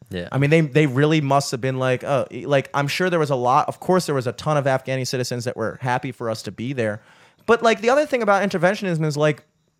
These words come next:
Speaker 2: it wasn't, like, at the point that we were there most recently, I think they said the most recent casualty or the most recent death, better yet, 'cause casualty, I don't know when the most recent ca-, 'cause that includes injur-, injuries as well.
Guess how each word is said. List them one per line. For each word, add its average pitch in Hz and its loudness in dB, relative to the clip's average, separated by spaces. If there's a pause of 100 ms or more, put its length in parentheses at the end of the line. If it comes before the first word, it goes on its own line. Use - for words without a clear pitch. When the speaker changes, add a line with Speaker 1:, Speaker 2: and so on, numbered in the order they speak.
(1300)
Speaker 2:
it 214 4
wasn't, 247 2
like, 196 2
at 202 -2
the 208 2
point - -2 (200)
that 160 0
we 165 -2
were 139 0 (120)
there 113 -2
most 120 -4
recently, 107 -6 (260)
I 156 -2
think 226 -2
they 247 2
said 202 -2
the 160 0
most 151 -2
recent 143 -4
casualty 123 -2
or 104 -4
the 110 -6
most 127 -4
recent 110 -8
death, 113 -2 (600)
better 104 0
yet, 98 -2 (300)
'cause - -20
casualty, 127 -2
I 117 -2
don't 123 -2
know 113 -4
when 110 -4
the 107 -8
most 104 -6
recent 98 -12
ca-, 101 -8
'cause 104 -12
that 110 -4
includes 107 -10
injur-, 95 -10
injuries 95 -10
as 92 -12
well. 92 -8